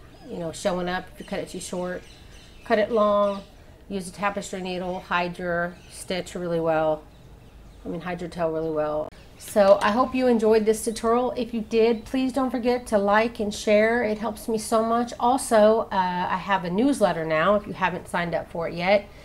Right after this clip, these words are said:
I'm always updating my older patterns, and, uh, to get the be-, the most out of my channel, I really recommend that you sign up for the newsletter.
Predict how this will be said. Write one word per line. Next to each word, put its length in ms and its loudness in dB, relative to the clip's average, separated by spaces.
I'm 200 -2
always 340 6
updating 480 2
my 160 -2
older 320 0
patterns, 720 0
and, 560 -6
uh, 160 0
to 100 -2
get 120 2
the 80 -4
be-, 260 6
the 80 4
most 260 2
out 120 4
of 60 -2
my 120 -2
channel, 420 4
I 60 -2
really 340 -2
recommend 540 -2
that 120 -6
you 80 -12
sign 360 -4
up 220 -6
for 260 -6
the 120 -6
newsletter. 500 -4